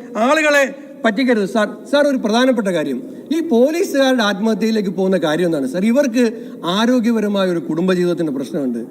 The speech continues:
കാരണം എന്തുകൊണ്ടാ? കുടുംബത്തിൽ നടക്കുന്ന പ്രധാനപ്പെട്ട ആഘോഷങ്ങളിലൊന്നും ഇവർക്ക് പങ്കെടുക്കാൻ കഴിയില്ല. കാരണം ഇരു-, പതിനാറ് മണിക്കൂർ ഡ്യൂട്ടി, പതിനെട്ട് മണിക്കൂർ ഡ്യൂട്ടി. ഏ, ഭ-, ഭാര്യയോടും മക്കളോടും പറയും, "ഇന്ന് ഒരുങ്ങി റെഡിയായിരിക്കുക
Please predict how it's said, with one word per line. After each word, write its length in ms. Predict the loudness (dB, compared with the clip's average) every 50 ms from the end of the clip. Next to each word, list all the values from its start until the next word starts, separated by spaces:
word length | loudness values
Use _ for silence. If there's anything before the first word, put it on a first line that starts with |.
| -14 -18 -18 -18 -6 -2 0
കാരണം 220 | 2 2 2 0
എന്തുകൊണ്ടാ? 520 | -2 0 0 0 2 2 0 0 -2 -6 -12 -14 -14 -8 0 0
കുടുംബത്തിൽ 440 | 0 2 2 0 0 0 0 0 2
നടക്കുന്ന 340 | 2 2 2 2 2 0
പ്രധാനപ്പെട്ട 640 | 0 0 0 0 2 2 2 0 0 -2 -2 0 0
ആഘോഷങ്ങളിലൊന്നും 880 | 0 2 2 4 4 2 4 2 2 2 2 2 2 0 0 -2 -2 -2
ഇവർക്ക് 220 | -2 -2 0 -2
പങ്കെടുക്കാൻ 500 | 0 0 2 2 2 2 2 2 2 4
കഴിയില്ല. 340 | 4 2 2 0 -2 -4 -6 -8 -12 -14 -16 -18 -18 -18 -18 -16 -4 0
കാരണം 400 | 0 0 0 0 -4 -6 -8 -6 -6
ഇരു-, 220 | -4 -4 -4 -2
പതിനാറ് 320 | 0 0 2 2 2 0 -2
മണിക്കൂർ 320 | -2 -4 -4 -2 -2 -2
ഡ്യൂട്ടി, 220 | -2 -2 0 0 0
പതിനെട്ട് 340 | 2 2 2 2 0 0
മണിക്കൂർ 340 | 0 0 0 2 0 0 0
ഡ്യൂട്ടി. 420 | 2 2 2 0 0 -2 -4 -6 -12 -16 -16 -16 -16 -16 -16 -18 -14 -8 -4
ഏ, 60 | -4
ഭ-, 320 | -4 -4 -6 -4 -2 0 2
ഭാര്യയോടും 440 | 4 4 2 2 2 0 -2 0
മക്കളോടും 340 | -2 -2 -2 -2 -2 -2 0
പറയും, 180 | 0 0 0 0
"ഇന്ന് 160 | 0 0 0
ഒരുങ്ങി 400 | 0 0 2 0 0 2 2 0
റെഡിയായിരിക്കുക 640 | 0 0 2 2 0 0 0 0 0 -2 -2 -2